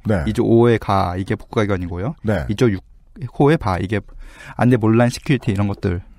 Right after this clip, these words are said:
Speaker 1: 음,
Speaker 2: 맡겨라,
Speaker 1: 아웃라인
Speaker 2: 이렇게
Speaker 1: 시큐리티.
Speaker 2: 써 있는
Speaker 1: 네,
Speaker 2: 거죠.
Speaker 1: 네, 네.
Speaker 2: 그리고 여기서 관제를 하면서 수집을 해야 되는 정보들이 사이버 테러 정보들인데
Speaker 1: 음.
Speaker 2: 이 정보에는 이 조 사에 이렇게 써 있습니다.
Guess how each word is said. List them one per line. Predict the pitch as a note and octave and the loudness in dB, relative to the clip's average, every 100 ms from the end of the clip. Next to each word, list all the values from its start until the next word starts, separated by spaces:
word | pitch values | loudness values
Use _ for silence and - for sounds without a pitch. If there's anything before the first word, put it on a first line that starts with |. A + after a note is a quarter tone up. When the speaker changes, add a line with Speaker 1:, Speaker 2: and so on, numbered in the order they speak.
| - | -4
Speaker 1:
음, | A2 | 0
Speaker 2:
맡겨라, | - G#2+ A#2 A2+ | 2 2 4 2
Speaker 1:
아웃라인 | |
Speaker 2:
이렇게 | G2+ F#2+ F#2+ | 0 -2 -4
Speaker 1:
시큐리티. | - | -2
Speaker 2:
써 | A#2+ | 0
있는 | G#2+ | 0
Speaker 1:
네, | G#2 | 0
Speaker 2:
거죠. | F#2 G2 D2 C#2+ | -2 -4 -6 -8
Speaker 1:
네, | G2 F2 | -8 -6
네. | D2 D2 - - | -6 -10 -14 -6
Speaker 2:
그리고 | C#3 C#3 | 0 2
여기서 | B2+ C#3+ F3 F3+ E3 D#3 D3+ D3+ | 2 4 4 6 4 4 4 2
관제를 | - A#2 C3+ E3+ E3+ E3 | 0 0 2 4 4 4
하면서 | F3+ F3+ E3+ G3 | 2 0 2 0
수집을 | G3+ - - G#3 F#3+ F#3 | 0 -4 -2 0 2 2
해야 | G3+ | 2
되는 | F#3+ E3+ D#3 | 2 0 -2
정보들이 | G2+ G2 A2 G#2 B2+ | -4 -4 -2 -2 0
사이버 | F3 E3+ F3+ | 2 2 2
테러 | F#3 | -2
정보들인데 | E3+ D3 B2+ G#2+ F#2+ F#2 A2 A#2+ F#2+ F#2 | 0 0 0 -2 -4 -2 0 0 0 -2
Speaker 1:
음. | E2 D2+ - - - - - | -6 -8 -12 -20 -20 -12 -2
Speaker 2:
이 | B2 C3+ | 0 0
정보에는 | G2+ F#2+ G2 F#2+ A#2 D3 | -2 -2 0 0 -2 -4
이 | G#2 | -4
조 | C3 | -2
사에 | D#3+ C3+ | 0 0
이렇게 | G2+ G#2+ | 0 -4
써 | B2 | -6
있습니다. | A#2 - F2+ A2+ E3 | -8 -6 -6 -6 -10